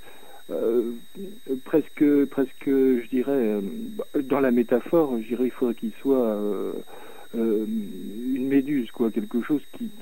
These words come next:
qui on ne veut pas mordre dedans, quoi. Je pense qu'il en est capable, il a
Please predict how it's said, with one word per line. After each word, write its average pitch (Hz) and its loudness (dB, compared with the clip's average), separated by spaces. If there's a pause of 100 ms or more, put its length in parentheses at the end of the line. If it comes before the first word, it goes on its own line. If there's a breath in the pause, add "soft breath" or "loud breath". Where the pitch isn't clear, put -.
(140)
qui 117 0
on 110 2
ne 110 0
veut 107 0
pas 123 0
mordre 113 0
dedans, 104 -6 (140)
quoi. 98 -12 (760 loud breath)
Je 139 -2
pense 220 6
qu'il 143 2
en 135 2
est 131 4
capable, 131 2
il 117 2
a 113 2